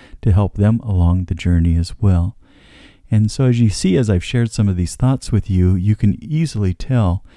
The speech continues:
that, um, sometimes these things that are holy and sacred are not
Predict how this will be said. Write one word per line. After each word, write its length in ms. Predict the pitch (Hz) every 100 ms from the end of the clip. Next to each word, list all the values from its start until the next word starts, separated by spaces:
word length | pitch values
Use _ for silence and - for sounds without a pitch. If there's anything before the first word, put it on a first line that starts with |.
| - - - -
that, 520 | 95 98 92 87 -
um, 360 | 98 90 87 92 - - _ _ _ _ _ _ -
sometimes 840 | - 135 143 113 98 92 92 - -
these 280 | 107 92 -
things 420 | 131 127 117 101
that 140 | 107
are 120 | 104 92
holy 480 | 117 107 107 101
and 120 | 90 85
sacred 640 | - 101 - 90 82 - - - _ -
are 180 | 104 98
not 420 | 107 107 104